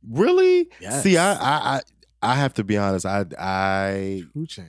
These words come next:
Speaker 1: he got us some tracks that I get with, but I have not gotten into Two
Speaker 2: Yeah, you
Speaker 1: Chainz
Speaker 2: get into
Speaker 1: like
Speaker 2: his lyrical
Speaker 1: that.
Speaker 2: content, he, he, he goes in as well. Um, one of the things that I like about, um, the rap game, shout out to Megan Thee Stallion.
Speaker 1: Yeah,
Speaker 2: Just
Speaker 1: shout out.
Speaker 2: graduating.
Speaker 1: Yes.
Speaker 2: Um,
Speaker 1: Texas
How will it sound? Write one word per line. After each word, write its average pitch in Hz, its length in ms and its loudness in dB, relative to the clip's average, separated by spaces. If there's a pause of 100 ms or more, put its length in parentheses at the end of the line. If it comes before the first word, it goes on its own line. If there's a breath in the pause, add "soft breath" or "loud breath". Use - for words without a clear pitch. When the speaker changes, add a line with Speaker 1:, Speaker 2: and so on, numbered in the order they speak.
(120)
Speaker 1:
he 175 140 0
got 214 220 -2
us 185 100 -6
some 139 200 -4
tracks 117 360 -6
that 104 100 -6
I 98 100 -8
get 95 220 -10
with, 85 200 -12
but 80 120 -12
I 87 120 -14
have 82 160 -16
not 82 340 -12
gotten 80 240 -14
into 78 180 -20
Two 110 160 -16
Speaker 2:
Yeah, 117 60 -10
you 127 120 -8
Speaker 1:
Chainz 160 40 -8
Speaker 2:
get 190 100 -4
into 196 120 -12
Speaker 1:
like 180 80 -4
Speaker 2:
his 135 80 -10
lyrical 151 240 -6
Speaker 1:
that. - 60 -18
Speaker 2:
content, 165 420 -14
he, 131 180 -10
he, 135 280 -14
he - 160 -16
goes 151 340 -8
in 117 220 -12
as - 160 -18
well. 101 320 -18 (360)
Um, 120 460 -14 (440)
one 131 280 -8
of 131 60 -8
the 123 80 -10
things 120 260 -10
that 117 100 -10
I 113 60 -10
like 110 220 -14
about, 110 380 -14
um, 104 240 -20
the 104 80 -16
rap 123 260 -8
game, 120 320 -14 (340)
shout 151 220 -4
out 127 100 -4
to 123 80 -10
Megan 107 260 -8
Thee 92 40 -14
Stallion. 101 540 -12 (200)
Speaker 1:
Yeah, 80 220 -8
Speaker 2:
Just 87 220 -6
Speaker 1:
shout 87 40 -6
out. 87 60 -6
Speaker 2:
graduating. 110 720 -6
Speaker 1:
Yes. 87 540 -4
Speaker 2:
Um, 117 540 -6 (1000)
Speaker 1:
Texas - 260 -10